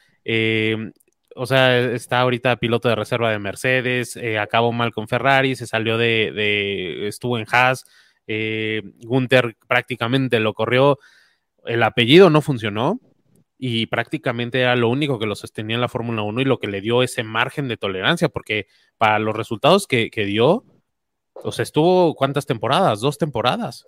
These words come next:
enteras. O sea, para los resultados que se vieron desde la primera temporada que no estaba funcionando y que estaba destruyendo coches cuando Haas tenía el, el presupuesto más corto,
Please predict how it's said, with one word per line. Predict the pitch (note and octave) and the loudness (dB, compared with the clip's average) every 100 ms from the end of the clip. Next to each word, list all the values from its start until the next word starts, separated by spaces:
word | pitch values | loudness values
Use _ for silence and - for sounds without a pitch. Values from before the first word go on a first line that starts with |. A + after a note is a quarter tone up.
| _ | _
enteras. | G2+ F#2+ B2 E3+ F#3 - - _ _ _ _ _ _ _ _ _ _ _ | -14 -4 2 2 2 -4 -18 _ _ _ _ _ _ _ _ _ _ _
O | |
sea, | _ A2 | _ -4
para | - G#2+ G#2+ | 0 0 2
los | A2+ | -2
resultados | G#2+ G#2+ A2 C3+ F#3+ F#3+ | -4 -6 0 4 4 2
que | - | -8
se | A2 G#2 | -10 0
vieron | B2+ E3+ | 0 4
desde | D3 G#2+ | 2 2
la | G2 | -2
primera | - A2 C#3 G3 | -4 0 2 4
temporada | E3+ B2 A2+ C#3+ C#3+ | 2 0 0 0 0
que | |
no | A2+ | -6
estaba | C3 D#3 B2+ | -2 0 0
funcionando | A#2+ G2 G#2+ C3 C#3+ | -4 -10 -6 -4 -4
y | |
que | - | -4
estaba | - D3 | 0 0
destruyendo | B2+ - G2+ A2 C#3+ C3 | 0 -4 -6 -4 -4 -4
coches | C#3+ - A2 | -4 -6 -10
cuando | G2 F#2+ F#2+ | -12 -10 -2
Haas | C#3 C3+ | -2 0
tenía | B2+ B2+ | -2 -2
el, | B2+ | -2
el | B2+ G2+ | -4 -4
presupuesto | G#2 - - B2 A2+ | -6 -8 -6 -6 -6
más | A2 B2+ - | -2 -4 -2
corto, | B2 A2 C#3 G#3+ | -4 -2 -4 -4